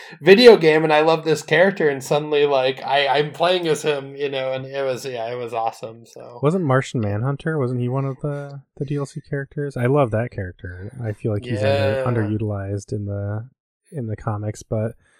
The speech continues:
Speaker 2: yeah, some really awesome D L C.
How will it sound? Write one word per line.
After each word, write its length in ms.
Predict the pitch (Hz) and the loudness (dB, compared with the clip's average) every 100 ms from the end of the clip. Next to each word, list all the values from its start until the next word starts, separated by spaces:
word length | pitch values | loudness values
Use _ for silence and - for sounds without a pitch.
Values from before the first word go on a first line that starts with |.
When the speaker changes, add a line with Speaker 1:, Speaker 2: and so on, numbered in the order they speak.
| _ _ _ _ _ - | _ _ _ _ _ -4
Speaker 2:
yeah, 380 | 120 127 117 104 | 0 2 2 0
some 360 | - 123 117 120 | -4 -4 -4 -6
really 320 | 113 120 131 | -2 2 2
awesome 380 | 113 117 131 113 | 0 -2 -2 -2
D 100 | 113 | 0
L 160 | 110 | -2
C. 560 | - 120 107 107 107 | -4 -2 -2 -2 -4